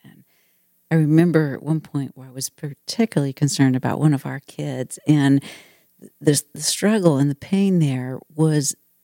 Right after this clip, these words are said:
totally affecting my emotions so much that I felt as if I couldn't be happy without fixing this.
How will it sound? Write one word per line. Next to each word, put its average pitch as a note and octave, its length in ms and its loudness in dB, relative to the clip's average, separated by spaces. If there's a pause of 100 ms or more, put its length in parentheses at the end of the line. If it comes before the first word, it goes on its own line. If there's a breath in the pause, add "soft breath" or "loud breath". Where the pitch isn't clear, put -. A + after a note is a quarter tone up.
(440)
totally G3+ 560 2
affecting C3 600 -4
my C3 200 0
emotions G#2 840 -6 (120)
so F#3+ 360 2
much C3 460 2 (640 loud breath)
that D3+ 320 2 (840)
I F3 200 -2
felt C#3 460 0 (120)
as D3 200 -6
if D3+ 160 -4
I D3+ 140 -4
couldn't F#3+ 320 -6
be - 80 -12
happy C#3+ 680 -6 (280)
without D3 360 -4
fixing C3+ 440 0
this. - 360 -20